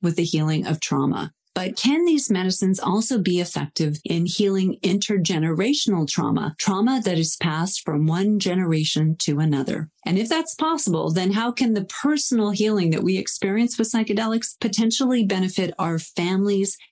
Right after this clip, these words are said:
and our greater communities? These are just some of the questions I explore in this episode with Susan Bolio, an Anishinaabe citizen of the Red Lake Nation,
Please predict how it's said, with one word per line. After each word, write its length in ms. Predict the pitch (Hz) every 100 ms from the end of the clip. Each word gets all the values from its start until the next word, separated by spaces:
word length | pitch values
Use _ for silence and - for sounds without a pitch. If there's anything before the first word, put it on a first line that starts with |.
| _ -
and 320 | 180 196 196
our 120 | - 175
greater 380 | 160 160 147
communities? 720 | 151 160 143 143 131 - - - _ _
These 240 | - 240 262
are 60 |
just 280 | 233 208 -
some 160 | 214 220
of 80 | 240
the 80 |
questions 520 | 233 185 165 - 165 156
I 180 | 160
explore 380 | 175 - - 170
in 100 | 165
this 180 | 165 160
episode 560 | 165 165 165 170 165 160
with 320 | 160 160 147 -
Susan 580 | - 180 156 165 160 - -
Bolio, 560 | 165 147 151 - - 156 -
an 200 | - 160 -
Anishinaabe 920 | 165 180 - 233 220 202 214 202 -
citizen 560 | - 190 180 196 190 190
of 100 | 165
the 100 | 160
Red 240 | 151 165 180
Lake 240 | 185 175
Nation, 480 | 165 160 - 151